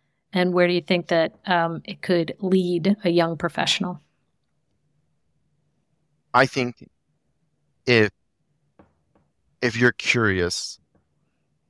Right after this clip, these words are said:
Speaker 2: if you're just a naturally curious person, I think RevOps is a great role for you. Um, I, I th-, I find that,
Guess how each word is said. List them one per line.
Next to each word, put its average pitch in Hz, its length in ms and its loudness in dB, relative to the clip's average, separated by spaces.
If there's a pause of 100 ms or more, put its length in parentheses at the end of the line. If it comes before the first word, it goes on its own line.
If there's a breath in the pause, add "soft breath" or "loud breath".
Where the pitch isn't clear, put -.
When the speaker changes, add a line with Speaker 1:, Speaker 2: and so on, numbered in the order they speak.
(440)
Speaker 2:
if 107 140 -2
you're 104 80 -2
just 101 180 -4
a 113 40 -4
naturally 107 480 0
curious 92 360 -6 (120)
person, 78 440 -8 (480)
I 95 80 2
think 98 200 -4
RevOps 87 340 2
is - 80 -10
a 82 60 -16
great 76 320 -6
role 67 200 -8
for - 140 -20
you. - 160 -20 (760)
Um, 73 320 0
I, - 140 -12 (220)
I 87 120 4
th-, - 200 -8
I 101 120 4
find 98 540 2 (380)
that, 90 460 4